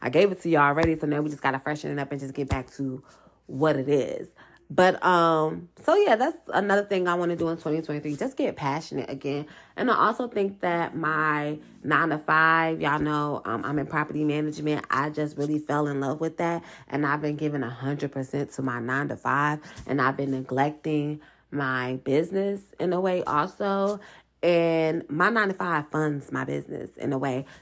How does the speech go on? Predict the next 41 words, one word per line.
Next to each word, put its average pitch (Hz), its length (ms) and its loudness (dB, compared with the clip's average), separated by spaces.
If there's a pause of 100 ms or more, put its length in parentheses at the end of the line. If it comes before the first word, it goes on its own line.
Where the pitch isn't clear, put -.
(180)
So, 156 220 2
of - 220 0
course, 165 180 0
I 165 60 -4
have 143 140 -4
to - 60 -8
get 143 140 -2
that - 120 -2
hundred 143 260 -6
percent. - 440 -4
But 147 320 -2 (140)
they 254 160 4
also 180 440 2
coincide. 147 920 2 (460)
Um, 156 400 6
so 156 200 2
one 151 260 6
day 151 320 4
I 143 60 2
wanna 147 280 0
have, 139 360 0
like, 127 160 -2
this 135 200 -4
big 135 220 2 (160)
content 139 640 -2 (320)
creator 147 340 2
studio 139 640 0 (280)
where 139 540 2
different 139 680 -2
creators 143 480 -2
and 139 100 -6
stuff 147 220 -4
can 143 140 -6
just 139 140 -12
come 143 180 -4
together 135 320 -2
and 127 100 0
work 131 220 -4
on 135 100 -2
their 127 160 -4
craft. 151 460 0